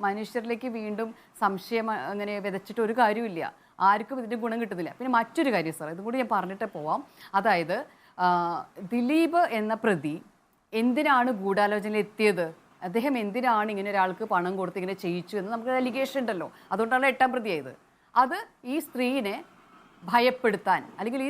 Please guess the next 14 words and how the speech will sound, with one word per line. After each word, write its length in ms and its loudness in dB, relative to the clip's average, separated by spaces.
സ്ത്രീയെ 340 -2
ഇത് 140 -2
വെച്ചിട്ട് 260 2
എന്തെങ്കിലും 300 -2
കാര്യത്തിന് 300 2
വിലപേശാൻ 460 -2
അല്ലെങ്കിൽ 240 2
ദിലീപിനെ 360 2
അടിമപ്പെടാൻ 480 0
എന്തെങ്കിലും 460 2
ഒരു 120 6
ആവശ്യം 260 0
ഉണ്ടാവുമല്ലോ 320 0
അദ്ദേഹത്തിന്. 340 -6